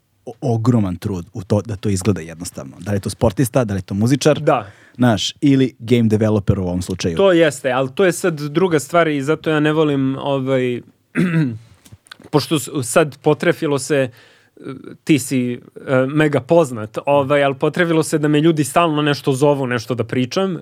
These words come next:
Speaker 2: ovaj, i uvek se potegne to sa savetima. Nemam nikakav savet, znači, e, to da je do-, došlo do te jednostavnosti i ta vrsta,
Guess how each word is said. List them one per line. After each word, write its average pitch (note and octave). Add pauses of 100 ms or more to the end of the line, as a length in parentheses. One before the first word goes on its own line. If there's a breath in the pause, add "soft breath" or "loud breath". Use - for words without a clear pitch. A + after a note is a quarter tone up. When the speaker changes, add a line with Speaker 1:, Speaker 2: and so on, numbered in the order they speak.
Speaker 2:
ovaj, C#3 (600 loud breath)
i D3+
uvek F3+
se -
potegne D#3+
to C#3+
sa C3
savetima. B2+
Nemam C3+
nikakav D#3
savet, C#3+
znači, B2+ (180)
e, C3 (640 soft breath)
to G3
da D3
je D3
do-, D3+
došlo D#3+
do C#3+
te F3+
jednostavnosti D3
i A#2
ta C#3
vrsta, C#3